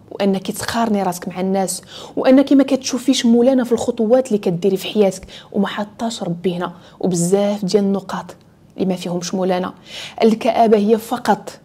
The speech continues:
لغير المسلمين والمؤمنين، اما حنا اللي مسلمين وحنا اللي مآمنين، كآبه ما عندها ما دير في حياتنا. انا غادي نقول لك النصيحه ديالي ليك الخاصه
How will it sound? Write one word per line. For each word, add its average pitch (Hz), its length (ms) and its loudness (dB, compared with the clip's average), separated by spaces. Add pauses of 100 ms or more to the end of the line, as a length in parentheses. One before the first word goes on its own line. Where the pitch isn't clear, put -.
(240)
لغير 190 360 2
المسلمين 190 680 2
والمؤمنين، 180 720 -2
اما 190 160 2
حنا 202 180 -2
اللي 185 140 0
مسلمين 185 480 0
وحنا 196 220 -6
اللي 190 180 -2
مآمنين، 220 480 2 (100)
كآبه 226 320 0
ما 202 80 2
عندها 180 220 -4
ما 190 80 -2
دير 175 200 -4
في 170 80 -12
حياتنا. 175 440 -6 (440)
انا 190 100 -4
غادي 196 220 2
نقول 196 240 0
لك 185 140 -2
النصيحه 185 420 -4
ديالي 180 240 0
ليك 185 180 -4
الخاصه 190 480 -6